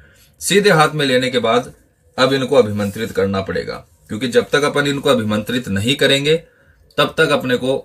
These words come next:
पूरी तरीके से रिजल्ट नहीं मिल पाएगा। अभिमंत्रित करने के लिए जो मंत्र है वो ध्यान से सुनिए मित्रों। ओम हुम फट स्वाहा कपालिनी,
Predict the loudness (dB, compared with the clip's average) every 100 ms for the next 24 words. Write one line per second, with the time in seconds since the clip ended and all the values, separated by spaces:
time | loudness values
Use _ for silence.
0 | _ -4 -2 -2 -4 -4 -6 -6 -6 -6
1 | -6 -6 -2 -2 -4 -6 -10 -8 -10 -12
2 | _ _ -2 0 2 2 0 -2 2 2
3 | 2 0 0 2 2 2 0 0 0 2
4 | 2 2 0 0 -2 -2 0 -2 -2 -2
5 | -2 -4 _ _ _ _ _ _ _ _
6 | 0 4 6 4 2 -4 -6 -4 -2 -2
7 | -4 -2 -2 0 -2 -2 -8 _ _ _
8 | -4 0 2 2 2 -2 -6